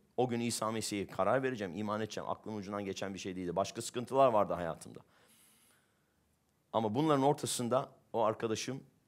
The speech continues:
geldi dedi, "Güçlü sen hazırsın İsa Mesih'i yüreğine kabul etmeye." Elimi yakaladı ve "Bu duayı benden sonra tekrar et." dedi.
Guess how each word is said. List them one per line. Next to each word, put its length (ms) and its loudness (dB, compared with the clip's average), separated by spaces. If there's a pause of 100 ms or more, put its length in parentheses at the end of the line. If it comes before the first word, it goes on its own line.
(280)
geldi 380 2
dedi, 200 -4
"Güçlü 280 -6
sen 160 6
hazırsın 520 6 (380)
İsa 300 6
Mesih'i 280 0
yüreğine 300 4
kabul 220 6
etmeye." 340 4
Elimi 320 0
yakaladı 460 2
ve 140 4
"Bu 100 0
duayı 240 8
benden 180 2
sonra 220 -4
tekrar 340 6
et." 120 -2
dedi. 180 -2